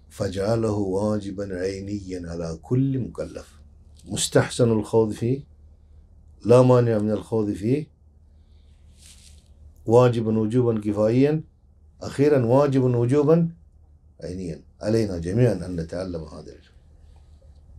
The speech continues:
آه، يقول البيجوري:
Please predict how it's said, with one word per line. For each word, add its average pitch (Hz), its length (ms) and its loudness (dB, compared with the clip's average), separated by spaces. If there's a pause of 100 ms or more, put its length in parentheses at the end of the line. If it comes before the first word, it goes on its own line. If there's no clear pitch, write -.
(2000)
آه، 90 380 2
يقول 107 680 2 (880)
البيجوري: 87 720 -2